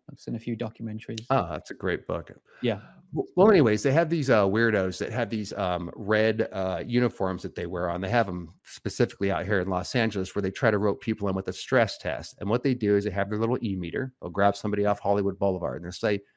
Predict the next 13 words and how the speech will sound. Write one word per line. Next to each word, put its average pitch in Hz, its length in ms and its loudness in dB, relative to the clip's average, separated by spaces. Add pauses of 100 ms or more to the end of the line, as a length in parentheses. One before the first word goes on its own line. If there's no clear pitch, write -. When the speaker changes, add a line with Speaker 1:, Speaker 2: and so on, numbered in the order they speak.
(280)
Speaker 2:
you 170 100 4
know, 151 100 6
"Sit - 280 0
down 160 240 2
here 90 220 0
and, 92 260 -4
uh, 92 220 -2 (360)
l-, - 120 -6
let's 120 200 0
go 120 140 4
over 117 180 4
some 90 160 -6
stuff." 69 340 -6